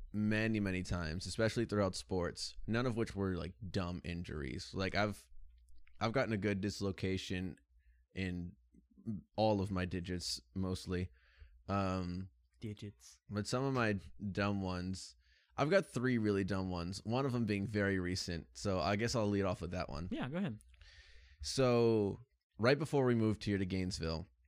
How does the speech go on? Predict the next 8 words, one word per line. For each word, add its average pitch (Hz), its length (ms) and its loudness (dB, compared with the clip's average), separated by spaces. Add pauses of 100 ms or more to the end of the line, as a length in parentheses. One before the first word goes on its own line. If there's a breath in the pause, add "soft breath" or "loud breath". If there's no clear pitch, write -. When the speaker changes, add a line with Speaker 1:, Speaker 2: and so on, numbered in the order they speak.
(1040)
Speaker 1:
um, 98 580 0 (300)
it 117 100 4
was, 110 260 2 (100)
matter 117 160 2
of 113 60 -2
fact, 110 240 0
it 110 60 2
was 101 280 0